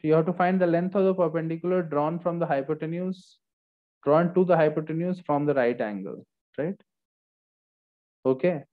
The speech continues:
So the first thing that we know here, okay, I'll do it on the next screen. So suppose this is the situation.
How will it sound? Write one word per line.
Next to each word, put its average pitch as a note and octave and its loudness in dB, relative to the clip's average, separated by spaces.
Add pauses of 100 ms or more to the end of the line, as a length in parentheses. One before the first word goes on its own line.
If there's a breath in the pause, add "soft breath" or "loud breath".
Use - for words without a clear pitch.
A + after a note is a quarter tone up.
(360)
So D#3+ 2 (440)
the D#3 0
first G3 2
thing A3 2
that G#3+ 6
we G#3+ 0
know G3 2
here, F3+ 2 (260)
okay, D3 -8
I'll C3+ -2
do D3 0
it D#3 -4
on D3+ -4
the C#3 -6
next B2+ -8
screen. B2 -8 (120)
So - -8 (320)
suppose D3 2
this C#3 -4
is C#3+ -4
the C3+ -4
situation. C3 -6